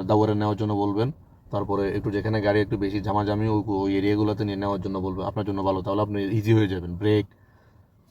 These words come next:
এবং কি আপনার এই স্লোভাবে চালানো, জো স্পিডে চালানো, তারপরে মানে ওখান থেকে আপনার সব কিছু, অনেক কিছু আপনি ওখান থেকে শিখতে পারবেন।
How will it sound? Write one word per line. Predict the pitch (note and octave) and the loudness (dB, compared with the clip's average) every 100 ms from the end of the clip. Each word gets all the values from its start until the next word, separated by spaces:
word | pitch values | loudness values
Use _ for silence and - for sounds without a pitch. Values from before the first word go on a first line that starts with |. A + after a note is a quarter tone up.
| _ A#2 | _ 2
এবং | A2 G#2+ | 4 4
কি | A2 G#2 G#2 | 2 2 0
আপনার | G2+ G#2+ G#2 | -2 -2 0
এই | G2+ G2 F#2+ F2+ D2+ B1+ | 0 0 -2 -4 -6 -10
স্লোভাবে | - A#2 A2 A2+ A2+ | -4 4 6 6 6
চালানো, | A2+ A2 A2 G#2+ | 4 2 0 0
জো | A2 G#2 | 0 0
স্পিডে | G#2 A2+ G#2+ | -2 -4 -2
চালানো, | G#2+ G#2+ G#2+ G#2 G2 _ _ _ _ _ _ _ | 2 2 2 -2 -6 _ _ _ _ _ _ _
তারপরে | A2+ G#2+ G#2 G2 - - _ C3+ | -6 0 2 0 -2 -12 _ 4
মানে | E3+ | 8
ওখান | E3 F#3 | 8 8
থেকে | G3+ | 8
আপনার | F#3+ F#3 | 8 6
সব | F#3+ - | 4 4
কিছু, | E3+ | 4
অনেক | E3 F3 | 4 4
কিছু | E3+ F#3 | 2 0
আপনি | F3 | 2
ওখান | E3 | 4
থেকে | D#3+ | 4
শিখতে | D3+ C3 | 2 2
পারবেন। | A2 E2 | 0 0